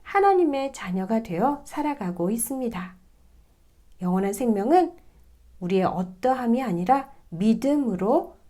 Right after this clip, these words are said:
얻을 수 있었습니다.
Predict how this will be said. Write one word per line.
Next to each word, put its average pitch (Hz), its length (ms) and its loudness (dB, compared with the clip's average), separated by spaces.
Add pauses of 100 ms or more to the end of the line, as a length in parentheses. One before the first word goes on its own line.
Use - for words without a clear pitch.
(600)
얻을 175 360 -2
수 170 340 -8
있었습니다. 202 920 -6